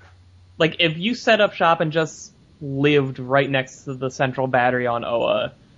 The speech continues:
and just generations of your family just lived there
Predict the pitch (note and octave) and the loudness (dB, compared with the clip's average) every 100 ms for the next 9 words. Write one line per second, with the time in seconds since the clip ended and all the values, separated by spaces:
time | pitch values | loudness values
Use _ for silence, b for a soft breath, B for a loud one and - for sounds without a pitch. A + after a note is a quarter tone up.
0 | _ - C3 B2+ C3 C#3+ C3+ C#3 C3+ C3 | _ 0 2 2 -2 -4 2 4 6 4
1 | B2+ B2+ B2+ B2+ A#2+ C3 B2 A#2+ A#2+ B2 | 4 0 -2 -2 0 2 0 0 -2 -2
2 | C3 B2 A#2+ A#2 B2 - - - F#2 - | -2 -4 -2 -4 -6 -8 -6 -4 -4 -6